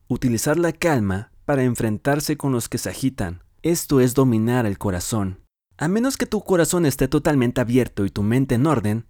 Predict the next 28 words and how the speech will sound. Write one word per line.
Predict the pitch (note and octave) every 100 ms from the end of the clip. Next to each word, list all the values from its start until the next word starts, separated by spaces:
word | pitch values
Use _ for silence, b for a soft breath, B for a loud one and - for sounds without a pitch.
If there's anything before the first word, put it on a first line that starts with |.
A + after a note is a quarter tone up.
| -
no | G3 G#3
puedes | B3 B3
esperar | G#3 - C#3 A#2
ser | - A2+
capaz | - - G#2+
de | A2
adaptarte | G2+ G2 - C3 - - G2+
a | - F#2
responder | F#2 - G2 G2+ B2+
sin | - F#2+
límites, | D3+ D3+ - E2+ - - _ -
a | B2
manejar | A2+ A#2 A2+ D3
los | F#3 F#3+
acontecimientos | E3+ D#3 C#3+ C3+ C#3 D3 C3+ G#2 G#2 G#2
de | A2
manera | G2+ G2+ G#2+ A2+ -
infalible, | A#2+ A2 - F2+ A2+ D#3+ G#2+ D#2+ _ _ -
a | B2+
enfrentarte | C#3 C#3+ A2+ C#3 C#3 G3+
a |
dificultades | F#3+ F3+ E3+ D#3 C#3 B2+
graves | C#3+ D3 A2+ A2
e |
inesperadas | G#2 G2+ - G#2 G#2+ A#2+
sin | - G#2
turbarte, | G#2 F#2+ A#2 D3 - D#2+ _ _
dirigiendo | C3+ C3+ E3 E3+ F3+ E3+